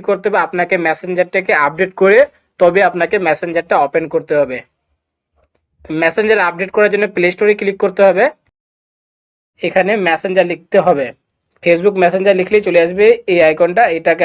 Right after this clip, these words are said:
আপনাকে আপডেট করে নিতে হবে। আপডেট করা না থাকলে আপডেট করে নিতে হবে। আপডেট করা হয়ে গেলে তারপরেই আপনাকে মেসেঞ্জারে ক্লিক করতে হবে। মেসেঞ্জারে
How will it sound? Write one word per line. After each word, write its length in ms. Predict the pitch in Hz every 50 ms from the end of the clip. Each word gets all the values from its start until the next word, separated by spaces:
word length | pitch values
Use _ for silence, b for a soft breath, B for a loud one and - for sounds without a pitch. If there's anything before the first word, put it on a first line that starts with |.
| 160
আপনাকে 260 | 151 170 160 170 - 208 165 147
আপডেট 220 | 151 165 165 156 -
করে 120 | 170 160 151
নিতে 120 | 147 151 143
হবে। 100 | 143 143 131 131
আপডেট 220 | 139 156 165 156 -
করা 120 | 180 170 165 170
না 40 | 160
থাকলে 180 | 180 175 196 196 156
আপডেট 200 | 147 151 151 - -
করে 100 | 160 147 143
নিতে 120 | 135 139 131
হবে। 140 | 127 117 113 - _ _ _ _ _ _ -
আপডেট 340 | 127 147 165 170 185 208 208 208
করা 100 | 220 220 208
হয়ে 100 | 202 190
গেলে 100 | 196 233 226 226 185
তারপরেই 540 | 170 170 170 - _ _ - 220 240 233 214 196
আপনাকে 260 | 202 196 202 202 214 196 175
মেসেঞ্জারে 400 | 160 - - 185 175 185 202 196 -
ক্লিক 180 | 175 170 160 -
করতে 160 | 160 151 - 151
হবে। 140 | 135 123 117 113 _ _ _ _ _ _ _ _ _ _ _ _ _ _ _ _ _ _ _ _ _ _ _ _ _ _ _ _ _ _ _ _ _ _ _ _ _ _ _ _ _ _ _ _ -
মেসেঞ্জারে 560 | 160 156 160 170 - 226 208 208 214 214